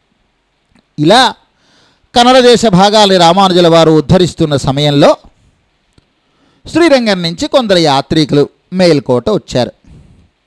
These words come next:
అప్పటికే తెలిసింది ఇలా మేల్కోటలో ఒక పెరుమాళ్ళు ఆవిర్భవించారు అని. దర్శనం చేసుకుందుకు వారు వచ్చారు.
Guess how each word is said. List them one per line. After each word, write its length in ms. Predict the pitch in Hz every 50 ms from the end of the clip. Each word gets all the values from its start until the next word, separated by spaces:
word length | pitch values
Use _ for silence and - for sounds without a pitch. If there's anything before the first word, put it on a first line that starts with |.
| _ _ _ _ _ _ _ _ _ _ _ _ _ - - _ _ -
అప్పటికే 340 | 151 - 156 151 147 165 165
తెలిసింది 540 | 139 151 156 151 - 185 185 160 156 123 - _ _ _ _ _ _ _ _ _ _ _ _ _ _ _ _ _ _ _ _ _ -
ఇలా 160 | 160 180 185
మేల్కోటలో 840 | 170 160 165 185 190 - 196 190 175 - 170 180 185 180 165 - - _ -
ఒక 180 | - 175 175 165
పెరుమాళ్ళు 400 | 160 151 160 175 175 175 175 165
ఆవిర్భవించారు 800 | 156 160 165 180 180 160 147 175 175 180 175 156 180 175 175 170
అని. 300 | 180 180 170 156 143 117 - _ _ _ _ _ _ _ _ _ _ _ _ _ _ _ _ _ _ _ _ _ _ _ _ _ _ _ _ _ -
దర్శనం 420 | 151 165 175 180 147 147 202 202 190
చేసుకుందుకు 480 | 180 190 180 - - 202 208 214 208
వారు 200 | 202 190 185 170
వచ్చారు. 460 | 170 165 - - 202 190 170 139 104